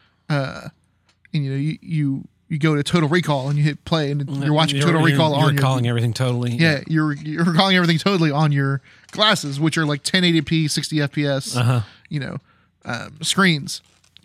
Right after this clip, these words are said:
Speaker 1: And if you wanna, you can, like, picture in picture it so you can look through your glasses if you want. Um, but they're also, like, touting it as, like,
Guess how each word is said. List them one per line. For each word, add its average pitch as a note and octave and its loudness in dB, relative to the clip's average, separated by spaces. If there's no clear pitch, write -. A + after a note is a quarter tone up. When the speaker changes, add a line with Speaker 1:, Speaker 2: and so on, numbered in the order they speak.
Speaker 1:
And F#3+ 2
if F3+ 0
you F3 2
wanna, F3+ 2
you E3 2
can, F3 0
like, D#3+ -2
picture F#3 2
in D3+ 2
picture - 0
it D3+ -4
so - -2
you D#3 2
can C3+ -4
look C#3+ -2
through D3+ -2
your B2+ 0
glasses - -4
if C#3+ -10
you C#3 -8
want. C3+ -8
Um, D3+ 0
but E3 2
they're G3+ 4
also, F#3+ 2
like, E3 2
touting D#3+ 2
it D3+ 0
as, D3 0
like, C#3 -4